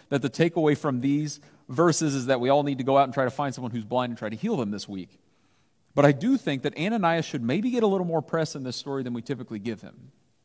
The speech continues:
I can think of so many names and faces in my own life who have played a part in, in helping me grow in my walk with Jesus. And if you have been a follower of Jesus for any length of time, I'm sure you can as well.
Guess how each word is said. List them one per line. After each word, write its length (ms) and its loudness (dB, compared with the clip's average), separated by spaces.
I 300 -8
can 180 -6
think 140 -8
of 80 -12
so 560 -6
many 460 -8
names 600 -10
and 160 -8
faces 420 -6
in 80 -6
my 140 0
own 160 -4
life 260 -4
who 60 -10
have 160 -12
played 180 -6
a 60 -6
part 420 -8
in, 360 -8
in 200 -10
helping 360 -6
me 120 -2
grow 360 -4
in 120 -8
my 140 -2
walk 320 -6
with 100 -10
Jesus. 440 -8
And 120 -12
if 120 -10
you 100 -6
have 80 -8
been 100 -6
a 60 -4
follower 320 -6
of 100 -12
Jesus 260 -10
for 200 -16
any 200 -10
length 240 -10
of 100 -20
time, 260 -8
I'm 120 -8
sure 240 -12
you 200 -8
can 300 -14
as 120 -16
well. 380 -14